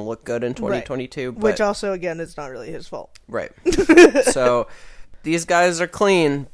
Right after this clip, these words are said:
Speaker 1: but that's
Speaker 2: Mm.
Speaker 1: just for now.
Speaker 2: Yeah, you got your eye on them. What's the last Christmas movie you watched?
Speaker 1: It was Eight Mile <laughs> Count.
Speaker 2: <laughs> I was actually kinda worried you were gonna have a different answer.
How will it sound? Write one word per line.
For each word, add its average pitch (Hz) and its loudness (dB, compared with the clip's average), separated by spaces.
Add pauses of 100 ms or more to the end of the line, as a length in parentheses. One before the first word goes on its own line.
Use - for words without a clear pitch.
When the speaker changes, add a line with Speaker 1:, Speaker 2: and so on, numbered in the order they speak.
Speaker 1:
but 139 2 (720)
that's 185 0
Speaker 2:
Mm. - -4
Speaker 1:
just 151 -6
for 113 -8
now. 104 -8 (280)
Speaker 2:
Yeah, - -12 (100)
you 196 -14
got 156 -4
your 165 -4
eye 147 -4
on 160 -10
them. 175 -10 (920)
What's 233 2
the 277 -2
last 269 -2
Christmas 214 -10
movie 156 -10
you 151 -12
watched? - -12 (180)
Speaker 1:
It - -20 (1000)
was 135 -14
Eight 147 -8
Mile 123 -6
<laughs> - -
Count. - -8 (400)
Speaker 2:
<laughs> 427 4 (1800)
I 247 -4
was 254 -2
actually 247 -2
kinda 233 -2
worried 170 -6
you 160 -10
were 147 -10
gonna 160 -12
have 151 -10
a 117 -10
different 156 -12
answer. - -12